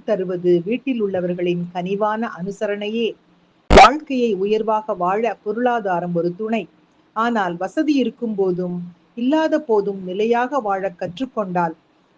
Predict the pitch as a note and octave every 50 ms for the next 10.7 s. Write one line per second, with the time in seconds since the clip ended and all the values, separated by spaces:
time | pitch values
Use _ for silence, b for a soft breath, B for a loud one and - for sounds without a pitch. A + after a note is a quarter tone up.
0 | - - G3 G3+ A#3 A#3 C4+ D4 D4 D4 - A3+ G3+ G#3+ G3+ A#3+ B3 B3+ C4 B3+
1 | - - F#3+ G3+ G3 G3+ G3 G3 F#3 F#3 F3 E3+ F3 _ _ _ _ _ _ _
2 | _ - G#3+ A3 A3+ A#3 A3+ G#3+ G#3 G#3 G#3+ G#3+ A3+ B3 C4+ C#4 C4 A3+ G3 F3
3 | F3 F3 - C4 G#3+ F3 - _ _ _ _ _ _ _ _ _ _ _ _ _
4 | _ _ _ _ _ _ _ _ _ _ _ _ _ _ _ _ _ _ - -
5 | _ _ _ _ _ _ - - C#4+ D#4 D#4+ D#4 D4+ C4+ C4 B3 B3 A#3+ A#3+ A#3
6 | A#3+ G#3+ A3 A3+ B3+ C4 A#3+ A#3+ A3+ A3 G#3+ - A#3 A3 A3+ A#3+ B3 A#3+ A#3 A3+
7 | G#3 G#3 - - A3 A3 B3 C#4 C4 A3+ A3+ B3 A#3+ B3 B3 A#3 A3 G#3 G3 -
8 | - G#3 G3 G3+ F#3+ F3+ F3+ A3 A#3 A#3 A#3+ A3+ G#3+ G#3 G3 G3 - G3+ F#3+ F#3
9 | G#3+ A3+ A3+ G#3+ A3 G3 F#3 F3+ G3 F#3+ F#3+ A3 A3+ A#3 A#3 A3 G#3 G3 G3 F#3
10 | F#3 F#3 G3 G#3 A3+ A3 G#3 G#3 G#3+ A3 A#3+ A#3+ G3